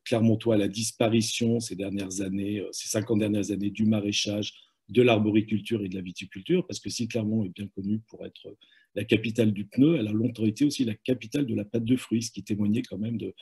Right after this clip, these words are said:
d'un patrimoine arboricole très important, qui était très associé aux vignes d'ailleurs, et puis, euh, sur ce territoire-là, par contre, un, un territoire du Livradois-Forêt qui est vraiment consacré à l'élevage,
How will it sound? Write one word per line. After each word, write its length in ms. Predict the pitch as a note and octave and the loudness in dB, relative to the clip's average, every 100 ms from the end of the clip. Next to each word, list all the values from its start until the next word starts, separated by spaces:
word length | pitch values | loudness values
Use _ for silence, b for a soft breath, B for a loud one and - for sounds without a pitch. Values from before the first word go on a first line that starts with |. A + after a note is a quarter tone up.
| B B - | B B -8
d'un 100 | G2 | -4
patrimoine 540 | - A2+ - A2+ A#2+ | 2 2 6 6 6
arboricole 580 | A2 G2+ G#2 G#2 A#2+ B2+ - | 2 0 0 2 2 2 0
très 240 | - C#3 C3 | 2 4 4
important, 480 | B2+ B2 - D#3+ | 2 -2 -2 -4
qui 120 | F3+ A2+ | -4 -4
était 180 | A2+ | -4
très 240 | A2 D3 D3 | -2 2 2
associé 380 | C3 C3 - A#2+ | 2 -2 -2 0
aux 80 | G#2 | 0
vignes 280 | A2 E3+ | 0 0
d'ailleurs, 420 | E3 G2 F#2+ - - B B B B B | -2 -4 -8 -10 -14 B B B B B
et 100 | A#2 | 2
puis, 460 | A#2 - C#3+ E3 F3 | 2 0 2 6 6
euh, 420 | A#2+ A2+ A2+ G#2+ | 6 4 4 2
sur 180 | A2 A#2+ | 0 -2
ce 60 | A2 | -2
territoire-là, 560 | A#2 A#2 A2+ A#2 D3+ | 0 0 0 2 2
par 240 | D#3+ - - | 0 -4 -2
contre, 280 | D3 D3+ A2 | -2 -2 -2
un, 320 | A2 G#2+ G#2 - | -2 -2 -4 -6
un 160 | A2 A2 B2+ | -6 -4 -2
territoire 380 | A#2+ A#2 B2+ | -2 2 0
du 120 | A2 G2+ | 2 0
Livradois-Forêt 840 | G#2+ G#2 G2+ G#2+ - G#2 A#2+ E3+ b b b _ | 0 0 -2 -2 -4 0 0 0 b b b _
qui 120 | G#2 | 0
est 40 | G2 | 2
vraiment 340 | G2+ B2 B2+ | 4 6 6
consacré 560 | - - G#2 - A#2+ A2+ | 4 -4 -4 -2 -2 0
à 80 | |
l'élevage, 520 | G2 G2 F#2 A#2 C3 | 0 0 0 0 0